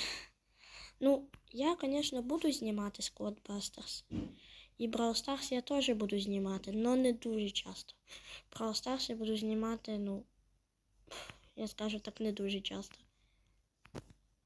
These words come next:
Раз так на, на місяць два-три рази. Ну, типу, я буду знімати якісь прикольні речі, які мені прям сподобались. І пройти я хочу записати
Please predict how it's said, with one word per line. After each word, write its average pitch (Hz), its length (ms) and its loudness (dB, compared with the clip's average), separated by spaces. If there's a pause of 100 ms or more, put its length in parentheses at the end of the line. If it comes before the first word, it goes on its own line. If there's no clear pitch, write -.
(1300)
Раз 233 300 0
так - 360 -10 (2000)
на, 208 720 -4 (140)
на 208 200 0
місяць 226 540 2 (120)
два-три 208 480 -4
рази. 196 300 0
Ну, 190 140 0
типу, 208 220 -8
я 208 80 -4
буду 214 220 -2
знімати 208 460 -4
якісь - 220 -10 (560)
прикольні 202 460 -2
речі, 214 280 -2
які 202 320 -4
мені 202 300 2
прям 196 340 -6 (420)
сподобались. 196 880 0 (1400)
І 214 320 2
пройти 208 360 -4
я 208 100 0
хочу 202 240 -4
записати 202 500 2